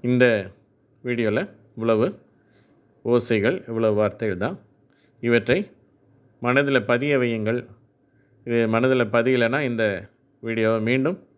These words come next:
போட்டு கேட்டு பாருங்கள், பயிற்சி செய்யுங்கள். இதை உங்களுடைய நண்பர்களுக்கும் ஷேர் செய்யுங்கள். வீடியோ பிடிச்சிருந்தால் லைக் கொடுங்கள்.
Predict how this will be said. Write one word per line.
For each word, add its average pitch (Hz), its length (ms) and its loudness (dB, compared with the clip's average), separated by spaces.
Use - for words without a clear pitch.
போட்டு 123 260 -2
கேட்டு 110 320 -2
பாருங்கள், 104 600 0
பயிற்சி 113 300 -4
செய்யுங்கள். 104 640 0
இதை 120 300 0
உங்களுடைய 110 460 -2
நண்பர்களுக்கும் 135 680 -2
ஷேர் 117 300 0
செய்யுங்கள். 104 400 -4
வீடியோ 117 360 -2
பிடிச்சிருந்தால் 110 600 -4
லைக் 110 160 0
கொடுங்கள். 110 500 -4